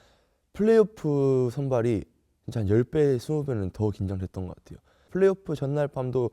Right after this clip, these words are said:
좀 잠을 잘 못 자긴 했는데 한국 시리즈 일 차전 전날에는 좀 이상하게 잠도 너무 잘 자고 당일에 일어났는데도 그런 막 부담과 이런 좀 안 좋은 긴장감은 하나도 없었어요. 그래서 저희가 어떻게 보면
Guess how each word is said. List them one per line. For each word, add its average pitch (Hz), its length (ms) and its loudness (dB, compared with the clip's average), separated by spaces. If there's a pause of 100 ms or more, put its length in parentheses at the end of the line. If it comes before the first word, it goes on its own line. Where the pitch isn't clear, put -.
(600)
좀 113 160 -4
잠을 127 260 -2
잘 123 120 0
못 98 180 -4
자긴 127 480 0
했는데 123 380 -2
한국 180 320 -6
시리즈 165 320 -4
일 139 240 0
차전 160 300 -6
전날에는 113 580 -4 (640)
좀 135 120 -2
이상하게 165 420 2 (360)
잠도 135 300 -2
너무 113 200 0
잘 95 200 -6
자고 98 320 -4 (400)
당일에 135 380 0
일어났는데도 123 800 -4 (960)
그런 127 200 2
막 107 120 0
부담과 139 560 0
이런 131 380 0 (100)
좀 107 260 -4 (100)
안 127 220 0
좋은 185 240 2
긴장감은 131 500 -2
하나도 147 260 -4
없었어요. - 420 -8 (580)
그래서 123 380 4
저희가 135 280 2
어떻게 131 200 -4
보면 131 280 -4